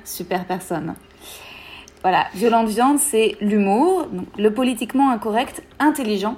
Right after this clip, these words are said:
bien senti, bien écrit, très personnel. C'est un style qui lui appartient et qui, moi, m'inspire beaucoup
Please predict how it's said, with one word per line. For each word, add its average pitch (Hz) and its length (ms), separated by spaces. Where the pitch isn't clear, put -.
bien 220 180
senti, 247 480
bien 208 220
écrit, 262 400
très 277 180
personnel. 214 640
C'est - 160
un 190 100
style 277 520
qui - 140
lui 202 100
appartient 196 400
et - 120
qui, 220 120
moi, 247 220
m'inspire 220 640
beaucoup 254 520